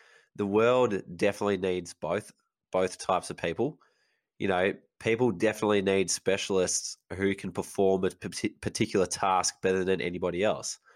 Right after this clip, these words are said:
For example, you know, a sporting team, the Hawthorn Football Club, for example, still needs the very best content creator to produce social media for them week in, week out, or the best website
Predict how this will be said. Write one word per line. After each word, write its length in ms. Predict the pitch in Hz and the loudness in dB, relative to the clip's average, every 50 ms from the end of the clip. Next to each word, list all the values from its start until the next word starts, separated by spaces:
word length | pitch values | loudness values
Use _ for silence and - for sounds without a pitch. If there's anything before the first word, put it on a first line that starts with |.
| _ _ _ _ _ _ _ | _ _ _ _ _ _ _
For 240 | - - - 110 107 | -6 -2 0 0 2
example, 520 | 98 92 90 98 104 101 95 - 95 90 | 2 2 2 2 2 2 0 -2 -4 -2
you 60 | 90 87 | -2 0
know, 200 | 87 87 87 - - | 0 0 -2 -2 -2
a 120 | - 90 | -2 -2
sporting 520 | - - - - 98 98 104 107 104 101 95 | -2 -2 0 2 2 4 4 4 2 0 -2
team, 320 | - - 92 87 85 85 | -4 -2 -2 0 0 0
the 80 | 90 82 | 0 0
Hawthorn 380 | 92 104 104 107 - 95 87 | 2 2 2 2 2 -2 -4
Football 340 | 82 - 110 98 - 107 98 | -2 -2 0 2 2 0 0
Club, 260 | - - 98 87 85 | 0 0 -2 -2 -2
for 120 | - 92 87 | -2 -2 -2
example, 340 | 87 82 90 82 85 85 | 0 -2 -4 -4 -4 -4
still 360 | 80 - - - 113 117 123 113 | -6 -6 -2 2 2 2 4 4
needs 440 | 101 104 104 98 90 85 82 - - _ _ _ _ _ _ _ _ _ - | 4 4 4 2 0 0 -4 -6 -8 _ _ _ _ _ _ _ _ _ -4
the 120 | 90 95 90 | -2 -2 0
very 340 | 87 92 104 107 107 104 | 2 2 4 4 4 4
best 420 | 92 80 - 98 98 90 - - - | 2 2 2 2 2 2 -2 -4 -8
content 480 | - - - 98 95 - 101 92 87 | -4 -2 -2 -2 0 -2 -4 -4 -4
creator 540 | - - 90 82 82 85 85 85 87 80 85 - - | -6 -6 -2 0 0 0 0 0 0 -2 -4 -6 -8
to 140 | - - 85 | -8 -10 -6
produce 440 | - - 87 82 92 92 87 - | -6 -6 -6 -4 -4 -4 -2 -2
social 320 | - - 90 85 - - 87 | -2 -2 -2 -4 -4 -4 -4
media 220 | 85 87 85 85 | -2 -2 -2 -2
for 120 | - - 82 | -4 -2 -2
them 160 | 85 82 85 | -2 0 2
week 300 | 87 95 98 92 - - | 2 2 2 0 0 0
in, 240 | 92 87 85 85 80 | -2 -2 -2 -2 0
week 260 | 90 92 90 87 - | 0 0 0 0 0
out, 320 | 90 90 87 78 - - _ - - - - - _ _ _ | 0 2 2 0 -2 -4 _ -18 -20 -20 -20 -20 _ _ _
or 160 | - - 92 90 | -2 0 0 2
the 60 | 90 | 2
best 400 | 85 95 98 98 98 - - - _ _ | 2 2 2 2 0 -2 -6 -8 _ _
website 720 | 90 90 95 98 95 92 - - 98 90 90 87 78 - - | -2 2 2 2 2 0 0 0 2 2 2 2 0 -2 -8